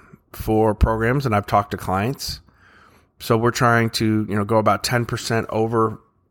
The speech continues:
what we need for our staffing numbers and for training, and trying to just say, "Hey, if, if things do get to the point where I have to lay you off, I don't want to. Uh, but if you're not gonna get tested,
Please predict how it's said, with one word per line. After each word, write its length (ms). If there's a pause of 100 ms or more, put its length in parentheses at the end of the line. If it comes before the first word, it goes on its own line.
what 280
we 100
need 540 (1200)
for 460
our 240
staffing 480
numbers 400
and 120
for 200
training, 520 (760)
and 480 (140)
trying 320
to 160
just 220
say, 160
"Hey, 180
if, 260
if 140
things 360
do 400 (240)
get 180
to 80
the 120
point 300
where 120
I 60
have 220
to 80
lay 180
you 120
off, 600 (260)
I 80
don't 240
want 300
to. 280 (680)
Uh, 140
but 140
if 80
you're 80
not 200
gonna 120
get 160
tested, 580